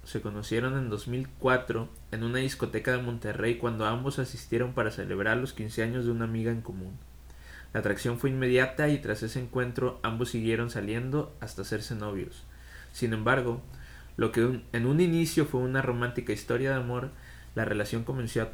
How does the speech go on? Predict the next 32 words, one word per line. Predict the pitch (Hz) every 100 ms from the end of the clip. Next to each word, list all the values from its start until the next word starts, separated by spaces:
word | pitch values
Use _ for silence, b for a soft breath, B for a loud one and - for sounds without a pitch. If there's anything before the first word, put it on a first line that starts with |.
| -
tornarse | 127 120 110 110 - 117
violenta | 110 104 113 123 131
y |
marcada | 120 104 - 107 110 -
por | 110
los | 98 -
celos | 120 123 120
de | 107
Diego | 98 110 113 - -
hacia | - - - 95
Erika. | 95 92 - - - - b b b b
Después | - 107 113 110
de |
dos | 120 117 117
años | 120 120 120 - - - - -
en | 113 110
que | 107
las | 104
situaciones | 104 - 98 110 127
se | 131
volvieron | 117 107 113 120 123
insostenibles, | 120 117 - 113 123 113 107 - B B B B
Erika | - 135 147 151
le | 135
dijo | 117 117 139
a |
Diego | 131 127 117 117 123 -
que | 110
lo | 101
mejor | 101 - 117
sería | 123 123 113 113 117
termi-, | 104 98 92